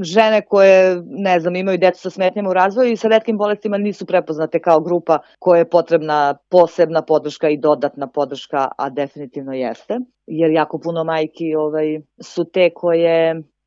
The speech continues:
prestanu da rade i ostaju kući da brinu o članu porodice koji, koji ima invaliditet. Definitivno bih spomenula tu mrežu koja, koja će se sad osnovati, jer, mislim, jako puno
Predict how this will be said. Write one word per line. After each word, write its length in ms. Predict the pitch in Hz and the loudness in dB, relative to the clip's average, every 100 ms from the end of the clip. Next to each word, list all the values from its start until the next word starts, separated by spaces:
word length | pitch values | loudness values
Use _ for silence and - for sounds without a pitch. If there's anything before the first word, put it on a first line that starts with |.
| - | -2
prestanu 500 | 196 175 - 196 202 | 2 2 0 0 0
da 120 | 214 | 0
rade 460 | 220 220 214 233 226 | 2 2 4 4 2
i 320 | 202 202 190 | 0 -4 -4
ostaju 540 | - - 165 160 190 185 | -8 -4 -2 -2 -2 -2
kući 340 | 156 151 - | -2 -6 -2
da 120 | 185 | 0
brinu 300 | 165 147 147 165 | 2 0 -2 -2
o 80 | |
članu 360 | 156 151 131 135 | -4 -4 -6 -6
porodice 580 | 127 123 131 143 131 160 | -8 -8 -8 -10 -8 -8
koji, 560 | 156 165 160 165 160 50 50 - | -4 -4 -2 -4 -8 -10 -20 -6
koji 240 | 180 160 | 0 0
ima 160 | 160 156 | -2 -6
invaliditet. 800 | 147 160 151 151 143 127 - - _ - | -8 -8 -6 -6 -6 -10 -12 -18 _ -4
Definitivno 540 | 202 214 180 185 180 | -4 -4 -8 -8 -8
bih 140 | 170 | -10
spomenula 460 | 165 180 175 175 160 | -10 -10 -8 -6 -8
tu 160 | 156 160 | -8 -6
mrežu 480 | 165 180 175 190 - | -4 -4 -4 -8 -8
koja, 220 | - 156 151 - _ | -8 -6 -6 -12 _
koja 200 | - 147 | -6 -6
će 120 | 151 | -8
se 100 | 151 | -14
sad 240 | - 156 | -8 -4
osnovati, 520 | 151 185 254 220 208 196 | -4 -6 -6 -8 -6 -6
jer, 400 | 175 175 170 170 170 175 170 _ _ | -4 -2 0 0 -4 -6 -12 _ _
mislim, 400 | 196 202 214 202 101 127 - | -12 -10 -8 -8 -10 -12 -8
jako 320 | 202 220 220 | -4 -2 -4
puno 420 | 196 220 208 180 | -6 -4 -4 -4